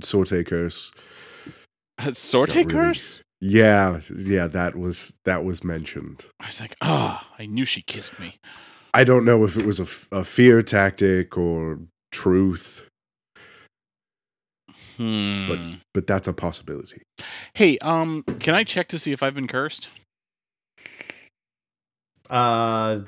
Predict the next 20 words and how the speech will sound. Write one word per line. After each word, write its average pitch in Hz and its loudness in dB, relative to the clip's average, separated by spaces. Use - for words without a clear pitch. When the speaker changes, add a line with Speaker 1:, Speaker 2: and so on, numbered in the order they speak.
Speaker 1:
I 101 -2
don't 120 6
know 123 10
how 127 6
Speaker 3:
how? 127 8
Speaker 1:
you 113 6
would 98 6
check. 95 0
Speaker 2:
I 117 -2
think 117 -4
I 104 0
do. 95 -8
Hold 113 -6
on 107 -4
one 107 -4
sec. 92 -10
Let 101 -10
me 98 -8
check 92 -12
something. 98 -16